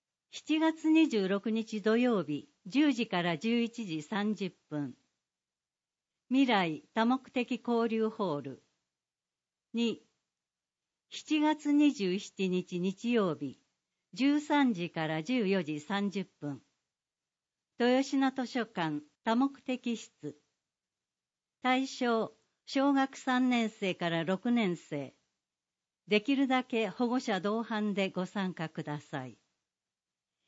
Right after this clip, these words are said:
費用無料。定員。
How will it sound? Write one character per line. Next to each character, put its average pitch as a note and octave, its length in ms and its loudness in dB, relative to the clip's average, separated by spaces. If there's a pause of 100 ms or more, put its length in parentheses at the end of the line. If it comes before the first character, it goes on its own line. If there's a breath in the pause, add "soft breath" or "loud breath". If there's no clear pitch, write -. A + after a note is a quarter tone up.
(100)
費 C#4 180 2
用 F3+ 300 2
無 F#3+ 200 0
料。 E3+ 360 0 (760)
定 A#3+ 260 4
員。 G3 300 0